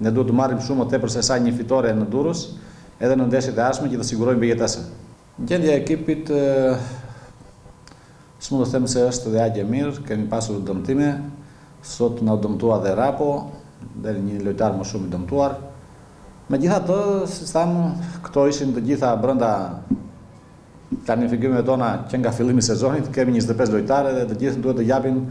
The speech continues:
maksimumin për të plotësuar, e, vendin e këtyre që janë të dëmtuar ose me kartona. Besoj që edhe në fazën e tretë ekipi ka bërë një ecuri të mirë.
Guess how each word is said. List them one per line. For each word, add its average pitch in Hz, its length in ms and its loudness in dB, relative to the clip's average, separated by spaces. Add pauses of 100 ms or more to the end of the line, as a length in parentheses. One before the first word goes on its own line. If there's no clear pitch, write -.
(320)
maksimumin 123 640 2
për 120 160 0
të 107 80 -8
plotësuar, 135 520 0
e, - 1400 -14 (580)
vendin 127 320 2
e 117 60 0
këtyre 135 300 0
që 123 120 2 (440)
janë 120 200 2
të 110 100 0
dëmtuar 117 340 2
ose 117 160 -2
me 107 120 -2
kartona. 101 400 0 (840)
Besoj 202 460 4
që 185 80 4
edhe 170 160 4
në 185 120 0
fazën 196 280 2
e - 80 2
tretë - 1200 -4
ekipi 202 340 4 (1300)
ka 139 160 2
bërë 190 280 2
një 160 140 2
ecuri 180 260 4
të 175 140 4
mirë. 143 260 2